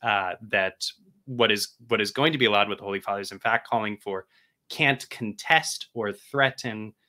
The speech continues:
or otherwise undermine that definition of marriage, which has been reiterated. So as we get, as, yeah, Father Bonaventure, an-, anything to say about that point?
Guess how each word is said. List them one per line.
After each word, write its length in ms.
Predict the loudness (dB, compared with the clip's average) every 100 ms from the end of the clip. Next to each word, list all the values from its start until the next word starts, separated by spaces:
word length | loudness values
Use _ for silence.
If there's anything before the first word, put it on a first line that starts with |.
| _ _ 0
or 160 | 2
otherwise 440 | 4 4 6 4 2
undermine 720 | 0 2 2 0 0 -2 -2 2
that 320 | 4 4 4
definition 480 | 0 0 -4 -4 -4
of 80 |
marriage, 340 | 2 4 2 0
which 180 | -6 -8
has 120 | -8
been 240 | -8 -6
reiterated. 720 | -6 -6 -8 -10 -20 -20 -20 -20 _ _ _ _ _ _ _ _ _ _ -20 _ -20 _ _
So 120 | 2
as 140 | 2 2
we 120 | 4
get, 200 | 4 4
as, 280 | 0 -2 -6 -12 -20 -20 -20 _ 6
yeah, 180 | 6
Father 200 | 8 6
Bonaventure, 360 | 8 6 4 -2
an-, 220 | -4 -4
anything 320 | -2 -2 -2 -4
to 60 |
say 140 | -2 -2
about 160 | -2
that 160 | -6 -6
point? 200 | -6